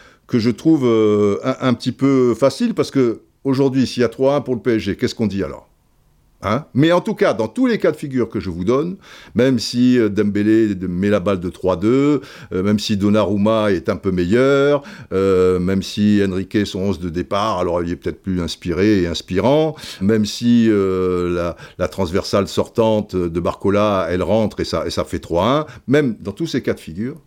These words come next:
celui que l'on estime pour beaucoup en France comme le meilleur joueur du monde, bah, il est absent. Il est absent de tout. Il n'a rien à voir dans les actions dont, dont, dont je vous parle. Et ça,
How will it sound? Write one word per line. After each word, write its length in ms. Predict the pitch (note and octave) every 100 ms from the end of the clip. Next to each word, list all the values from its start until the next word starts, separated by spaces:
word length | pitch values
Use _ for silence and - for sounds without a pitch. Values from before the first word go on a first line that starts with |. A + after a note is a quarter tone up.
| - - - -
celui 720 | - E3+ F3 G3 F3 F#2+ - _ _ _ _ _ _ _ _ -
que 80 |
l'on 160 | G2 A#2
estime 380 | C3 - D3+ B2+
pour 200 | B2 A2
beaucoup 500 | C3+ C3 D3+ B2 A2+
en 140 | G#2+
France 420 | A2 C3+ C3+ A2 -
comme 220 | G#2 F#2+
le 40 |
meilleur 380 | G2+ C3 B2 A2
joueur 240 | F#2 G#2+
du 140 | C#2+ D#2
monde, 360 | B2 E3+ D#3 C#2+ _ _ _ _ _ _ _ _ _
bah, 120 | C#2
il 100 | D2
est 100 | G#2+
absent. 320 | - - A#2+ - _ _ _
Il 140 | B2 D3+
est 140 | D3+
absent 420 | B2+ - G#3+ B3+ _ _
de 80 | F#2+
tout. 240 | A2 F3+ - -
Il 80 | G#2+
n'a 100 | G#2+
rien 220 | D#3 G#3
à 80 | F3+
voir 300 | F3 G3+ E3+
dans 100 | A2+
les 180 | G#2 G#2
actions 720 | F#2+ - D#3 F3 E3 B2+ G2
dont, 960 | G2+ A#2+ A2+ G#2 F#2+ F2+ E2 D#2+ D#2+
dont, 200 | D#2 F#2 -
dont 160 | G2
je 100 | F#2+
vous 140 | F#2 G#2+
parle. 320 | D#3+ G#2+ D2+ - _ - - -
Et 120 | C3+ C3+
ça, 520 | - A3+ A#3+ -